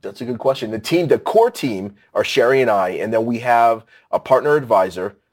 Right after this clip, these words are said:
who's, like, a silent partner advisor. And then we've also got a slew of great contractors, influencers, models, um, strategists, a lot of great people, copywriters and all of that, that we work in. We really build our team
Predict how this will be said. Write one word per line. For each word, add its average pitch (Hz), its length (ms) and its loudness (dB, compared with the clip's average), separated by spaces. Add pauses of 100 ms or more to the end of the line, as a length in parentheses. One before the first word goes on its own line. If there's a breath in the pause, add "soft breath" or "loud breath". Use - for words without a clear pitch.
(100)
who's, 104 120 -8
like, 98 120 -2
a 95 60 -4
silent 104 360 0
partner 104 300 -2
advisor. 82 520 -4 (220 loud breath)
And 117 140 -4
then 131 80 4
we've 131 160 2
also 127 320 2
got 107 420 2
a 101 160 -6
slew 139 800 -6
of 95 360 0
great 104 300 -2
contractors, 104 840 0 (440 soft breath)
influencers, 120 800 0
models, 107 840 0 (360 soft breath)
um, 90 440 2
strategists, 113 1080 -4 (800)
a 113 100 4
lot 120 340 4
of 123 60 4
great 117 200 2
people, - 260 -10
copywriters 110 720 0
and 104 80 -2
all 101 180 4
of 90 100 -6
that, 90 260 0
that 92 100 -2
we 101 100 -4
work 92 300 -6
in. 90 140 -8
We 104 100 -6
really 135 380 2
build 113 400 -2
our 101 140 2
team 113 420 -12